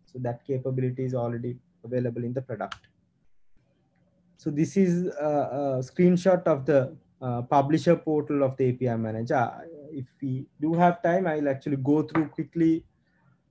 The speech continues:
uh, uh, to take you through the process of creating and publishing an A P I so that you get an understanding of how this, uh, publisher works.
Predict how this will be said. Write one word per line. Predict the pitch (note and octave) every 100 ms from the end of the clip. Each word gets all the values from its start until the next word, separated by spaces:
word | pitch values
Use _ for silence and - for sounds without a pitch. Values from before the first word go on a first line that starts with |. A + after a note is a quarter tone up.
| -
uh, | C#3+
uh, | B2+ B2+ B2 B2 B2 B2 - - D3 B2+ B2+ A#2+ A2+ A#2+ _ _
to | - C#3+
take | D#3 -
you | E3
through | C3+ D#3+
the | D3
process | D3 D3+ C#3+ D3 C#3+
of | C3+
creating | - D3+ D3+ D#3 D#3
and | C#3+
publishing | C3+ B2 C3 C#3
an | B2+ A#2+
A |
P | A2+ B2 B2
I | D#3+
so | F3 C3+
that | C3
you | C3+
get | B2+ B2
an |
understanding | A#2+ A#2+ B2 - B2+ B2 B2
of | B2+ - _ _ _ _ - - -
how | - D3
this, | C#3+ C#3 - -
uh, | C3 B2
publisher | C3 B2+ B2+ B2 A#2+
works. | A2+ C3 G3+ -